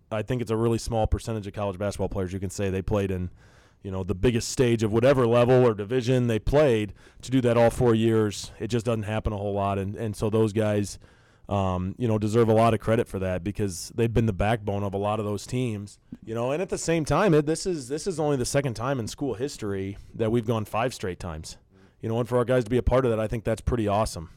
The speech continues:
You know, 'cause it's, it's hard to get to the national tournament. You know, I, I talk about that when we, when we meet with recruits on campus.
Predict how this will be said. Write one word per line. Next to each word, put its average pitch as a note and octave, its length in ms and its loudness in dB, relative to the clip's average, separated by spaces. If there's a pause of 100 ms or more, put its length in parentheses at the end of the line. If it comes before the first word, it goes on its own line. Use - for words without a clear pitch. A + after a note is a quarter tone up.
(340)
You G#2 120 -8
know, G2+ 300 -6
'cause G2 120 -14
it's, A2 300 -6 (340)
it's - 140 -8
hard B2+ 220 4
to A2+ 60 -6
get A2 120 -4
to - 60 -10
the G#2 80 -4
national G2+ 320 -4
tournament. G2+ 340 -4 (300)
You G#2+ 100 -6
know, G#2 220 -4
I, G2+ 180 -6 (560)
I G2+ 60 -8
talk A#2+ 260 0
about A2+ 260 0
that A2+ 240 0
when G#2+ 140 -2
we, G#2 340 -4
when A#2 200 -4
we B2 100 4
meet C3+ 160 6
with A#2 140 -4
recruits C#3 420 2
on G2 160 -2
campus. F2 640 -8